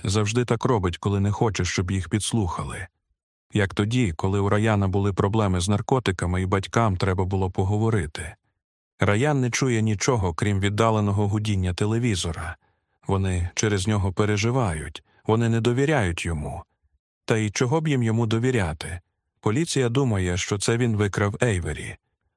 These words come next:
Навіть його адвокат, здається, вважає, що він міг це зробити. Він до смерті наляканий. Раян хоче втекти, зникнути, змінити ім'я і більше ніколи їх не бачити. Але ж його знайдуть,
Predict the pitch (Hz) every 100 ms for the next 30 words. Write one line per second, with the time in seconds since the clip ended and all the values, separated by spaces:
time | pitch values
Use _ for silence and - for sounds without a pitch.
0 | _ - 101 104 107 107 117 110 107 110
1 | 143 92 92 92 95 104 - 101 95 92
2 | 131 113 98 117 120 123 139 107 - 98
3 | 101 113 120 87 - 82 85 - _ -
4 | 117 101 87 82 - 110 107 - 117 92
5 | 104 113 117 90 78 - - - - _
6 | _ _ _ _ _ 101 104 123 117 92
7 | 101 - 87 - 98 - 127 85 90 123
8 | - 80 76 - 92 - _ _ 98 117
9 | 131 143 123 123 127 143 98 82 101 120
10 | 113 113 120 - 110 101 101 104 107 110
11 | 87 - - - - - _ _ _ _
12 | _ 113 113 101 104 107 120 107 113 147
13 | 147 87